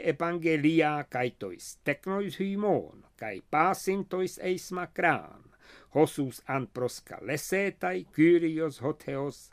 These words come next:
hemon. Heterois te logos pleios in die martyrato, cae pare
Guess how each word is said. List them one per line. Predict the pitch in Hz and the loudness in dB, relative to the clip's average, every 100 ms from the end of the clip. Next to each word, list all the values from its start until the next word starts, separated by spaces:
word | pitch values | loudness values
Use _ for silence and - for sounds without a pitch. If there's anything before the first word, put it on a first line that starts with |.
| - | -6
hemon. | 123 135 139 135 87 69 - _ _ _ _ _ _ _ _ - - _ _ _ _ _ | -4 -2 0 -2 -4 -10 -20 _ _ _ _ _ _ _ _ -20 -20 _ _ _ _ _
Heterois | - 95 - 160 185 190 170 - | -14 -12 4 6 6 4 0 -2
te | 123 | 2
logos | 143 165 139 104 - | 4 2 0 -2 -8
pleios | - 147 175 147 127 - | -4 0 2 2 -2 -4
in | 131 110 | -6 -2
die | 127 127 | -2 -2
martyrato, | 101 87 - - 143 175 175 - 202 165 _ - | -4 -12 -12 0 2 2 -2 -6 -8 -8 _ -10
cae | 107 95 | -10 -8
pare | - 123 90 | -6 -6 -6